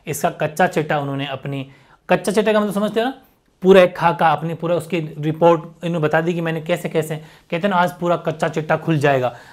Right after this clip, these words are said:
मतलब आज दूध का दूध पानी का पानी हो जाएगा कि इन्होंने कैसे किसी चीज़ को बनाया था, वो सब बातें, ठीक है, उस आत्मकथा में रखा है। और विवरणात्मक शैली और सरल सहज भाषा का प्रयुक्त हुआ है।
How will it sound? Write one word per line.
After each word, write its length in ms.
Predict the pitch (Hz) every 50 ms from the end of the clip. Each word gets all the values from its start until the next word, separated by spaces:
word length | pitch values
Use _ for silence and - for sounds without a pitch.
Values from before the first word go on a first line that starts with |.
| - -
मतलब 200 | 165 165 196 190
आज 120 | 175 175 156
दूध 240 | 147 170 175 151
का 80 | 170 170
दूध 240 | 156 160 156 156 156
पानी 200 | 160 147 147 143
का 60 | 135
पानी 200 | 139 147 139 143
हो 120 | 131 131
जाएगा 320 | 123 135 135 139 147 170 185 185 - - - - _ -
कि 60 | 165
इन्होंने 180 | 165 165 156
कैसे 280 | - 170 160 - 180 165
किसी 240 | 156 - 156 151 151
चीज़ 220 | 156 156 139 139
को 80 | 147 139
बनाया 280 | 135 131 135 135 135
था, 120 | 131 135 131
वो 140 | 120 120 117
सब 200 | - - 113 113
बातें, 260 | 104 101 - 117 117
ठीक 180 | 156 156 156
है, 160 | 233 220 226 - - - _ _ _
उस 120 | 156 - 151
आत्मकथा 480 | 143 147 - 156 151 151 147 151 143
में 100 | 143 143 135 139 - - -
रखा 180 | 151 - 175 160
है। 180 | 160 190 190 190 - - - _ _ _ -
और 100 | 160 147
विवरणात्मक 600 | 139 151 156 165 180 190 202 196 196 196 208 190
शैली 260 | - - 175 170 170
और 80 | 170 160
सरल 280 | 160 - 160 160 156 151
सहज 280 | 156 143 143 135 127
भाषा 280 | 127 117 107 - 120 113
का 80 | 113
प्रयुक्त 380 | 110 107 - 110 117 117 - 220
हुआ 180 | 160 127 113 101
है। 200 | - - -